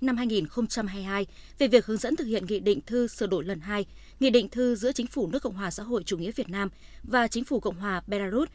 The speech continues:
về hỗ trợ sản xuất phương tiện vận tải có động cơ trên lãnh thổ Việt Nam. Quyết định này quy định về quy trình phân bổ hạn ngạch thuế quan,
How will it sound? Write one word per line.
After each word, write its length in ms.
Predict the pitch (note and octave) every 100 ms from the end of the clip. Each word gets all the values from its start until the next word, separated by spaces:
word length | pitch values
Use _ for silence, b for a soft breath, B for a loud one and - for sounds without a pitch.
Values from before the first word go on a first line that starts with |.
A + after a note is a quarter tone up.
| b b
về 120 | - A3
hỗ 120 | C#4
trợ 220 | D4 G#3
sản 200 | - F#3+
xuất 240 | - D#4+
phương 100 | C4+
tiện 220 | A#3+ G#3 A#2+
vận 140 | G3+ -
tải 260 | G3+ F3 b b -
có 120 | A#3+
động 160 | B3+
cơ 200 | G3 A3
trên 200 | G#3 A3
lãnh 100 | G3
thổ 180 | A#3+ A#3+
Việt 160 | E3+ E3+
Nam. 200 | G3 G3 b b b b
Quyết 100 | -
định 160 | F#4+ A#3
này 160 | A3 G3+
quy 120 | B3+
định 220 | A3+ E3+
về 160 | G#3 G3
quy 180 | - B3
trình 220 | - F#3+
phân 220 | - A3
bổ 180 | G#3+ F3+
hạn 240 | D#3+ G3
ngạch 200 | F#3+ F3
thuế 100 | G3
quan, 260 | G3+ A#3+ A3+